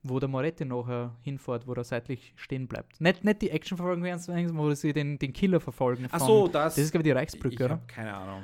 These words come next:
Speaker 2: Könnte auch
Speaker 1: Und
Speaker 2: die Brigitte Nau-, Brigitte Nauer
Speaker 1: und das sind halt, es ist eh schön, dass es macht, aber es macht den Film für mich jetzt nicht besser. Und ich will nicht zu sehr auf die Marie Kreuzer-Filme eingehen, aber ich find, die machen mit weniger weitaus mehr
Speaker 2: Ja,
Speaker 1: und
Speaker 2: aber
Speaker 1: besser.
Speaker 2: ich mein, ich hab, äh,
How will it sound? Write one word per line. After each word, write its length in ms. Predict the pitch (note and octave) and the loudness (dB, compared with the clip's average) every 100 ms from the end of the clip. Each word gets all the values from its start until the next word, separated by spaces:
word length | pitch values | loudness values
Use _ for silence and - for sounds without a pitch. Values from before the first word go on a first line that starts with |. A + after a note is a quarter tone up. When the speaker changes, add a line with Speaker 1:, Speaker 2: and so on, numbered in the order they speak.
| G#2+ | -14
Speaker 2:
Könnte 140 | - D3+ | 0 4
auch 140 | D3 | 4
Speaker 1:
Und 120 | D#3 | 2
Speaker 2:
die 40 | B2 | -4
Brigitte 300 | A2+ A2+ G#2 | -8 -10 -10
Nau-, 240 | F#2+ - - | -12 -14 -12
Brigitte 300 | A2+ G#2 F#2+ | -12 -12 -18
Nauer 220 | F2+ F2 | -16 -8
Speaker 1:
und 140 | C#3+ | -4
das 120 | E3+ - | -2 0
sind 140 | D#3 | 2
halt, 180 | E3+ E3+ | 2 0
es 140 | B2 C#3+ | -4 -4
ist 140 | - | -2
eh 140 | D3+ | -2
schön, 220 | F#3 G#3+ F#3 | 0 0 2
dass 120 | D3+ | 2
es 120 | C#3+ | 0
macht, 320 | C#3 B2 - - | -2 -2 -4 -2
aber 240 | C3 C3 | 0 0
es 200 | C3 - | -2 -4
macht 240 | B2 - | -4 -4
den 80 | C#3+ | -6
Film 220 | - C#3 B2 | -4 -4 -2
für 100 | B2 | -4
mich 160 | A#2+ | -6
jetzt 180 | A#2+ - | -10 -12
nicht 140 | - - _ | -20 -20 _
besser. 560 | A#2+ D#3 - C3+ B2 - _ _ _ | -8 -6 -8 -8 -8 -10 _ _ _
Und 260 | - C#3 C3 _ _ _ _ _ _ _ _ _ _ _ _ _ | -4 -4 -4 _ _ _ _ _ _ _ _ _ _ _ _ _
ich 140 | - A#2 | -12 -8
will 140 | A2 | -4
nicht 180 | C#3 D#3 | -2 -2
zu 160 | - D3+ | 0 2
sehr 300 | C#3+ C#3 D#3+ | 4 6 6
auf 100 | D#3+ | 6
die 80 | |
Marie 300 | D#3+ D#3 E3 | 6 8 8
Kreuzer-Filme 580 | D#3 C#3+ E3+ F3 D#3 D#3 | 8 6 6 4 4 2
eingehen, 340 | C#3 F3 E3+ C#3 | 2 0 0 0
aber 100 | B2+ | 0
ich 80 | B2+ | 0
find, 180 | C#3+ D#3 | -2 0
die 80 | |
machen 380 | C3+ C3 - D3+ | 0 -2 -4 -4
mit 220 | C#3 C3 | -4 -4
weniger 420 | B2+ B2 C#3 D3 B2 | -6 -6 -2 -2 -2
weitaus 380 | A#2+ C3+ A#2+ | -4 -6 -8
mehr 220 | C3 D3 D3 | -6 -4 -2
Speaker 2:
Ja, 40 | |
Speaker 1:
und 80 | A3+ | -2
Speaker 2:
aber 120 | A3 | -4
Speaker 1:
besser. 240 | - D#3+ E3+ | -6 -4 -4
Speaker 2:
ich 80 | |
mein, 180 | E3 F3+ | -2 -4
ich 100 | E3+ | 0
hab, 280 | F3 F3 - | 0 0 -6
äh, 400 | - C#3 C#3 C#3 | -8 -4 -4 -6